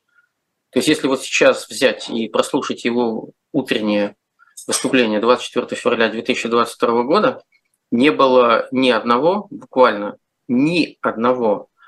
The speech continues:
а, высказывания в дальнейшем. Менялась интонация, менялось его настроение, менялась степень ожесточения, а, менялась радикальность оценок по отношению к Западу и Украине.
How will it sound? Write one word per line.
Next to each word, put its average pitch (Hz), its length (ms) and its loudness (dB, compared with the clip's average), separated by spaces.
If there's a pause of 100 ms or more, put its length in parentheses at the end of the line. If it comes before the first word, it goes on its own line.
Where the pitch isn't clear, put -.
(200)
а, 107 800 0
высказывания 151 640 2
в - 60 -10
дальнейшем. 127 580 0 (400)
Менялась 147 380 4
интонация, 131 520 2
менялось 131 380 2
его 135 140 -4
настроение, 127 580 2
менялась 131 360 2
степень 131 360 0
ожесточения, 117 840 0 (340)
а, 110 440 4
менялась 127 580 2
радикальность 139 600 0
оценок 113 400 0
по 120 80 0
отношению 113 460 -2
к 107 40 -8
Западу 120 380 2
и 117 60 0
Украине. 113 600 0